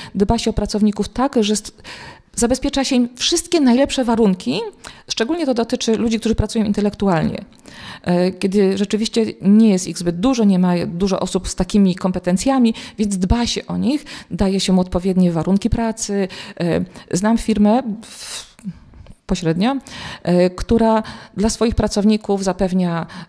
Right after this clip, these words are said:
e, lunche, zapewnia, e, odpowiednie przerwy, m, takie, które oni chcą. Jest ankieta wysyłana. Co wam z-, co sprawiłoby, że będziecie mogli lepiej pracować, że wam będzie wygodniej?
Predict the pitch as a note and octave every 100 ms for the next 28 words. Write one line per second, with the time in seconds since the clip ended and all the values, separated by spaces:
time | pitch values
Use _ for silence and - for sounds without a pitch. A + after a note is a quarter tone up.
0 | - D#3 - - _ - D3+ F#3 G3+ G3+
1 | G3 F#3 E3+ D#3 E3+ D#3+ E3 D#3+ D#3 -
2 | - F3+ - D#3+ D#3+ D#3+ - A3 _ _
3 | - _ _ - - - - E3+ F3+ F3
4 | E3+ E3+ D#3+ C3 - - - F#3 G3+ F#3+
5 | F#3 F#3+ - G#3+ - F3+ - - G3 G#3+
6 | G#3 G#3 G3+ - G3+ G#3 E3 - - G3
7 | C#4 D#4 - - _ _ _ _ _ -
8 | - F3 - F3 F3+ F3 B3 B3+ - B3+
9 | A#3 A3+ A3 - - - - C4+ D#4+ C#4+
10 | A#3 G3 - - E4 - A3 C4+ E4 C4+
11 | A#3+ A3 A#3+ - A#3+ B3 A3 B3 B3+ A#3
12 | G#3+ G#3 F#3+ E3 E3 G#3+ A3 A3 G#3 G#3+
13 | G3 E3 E3+ B2+ -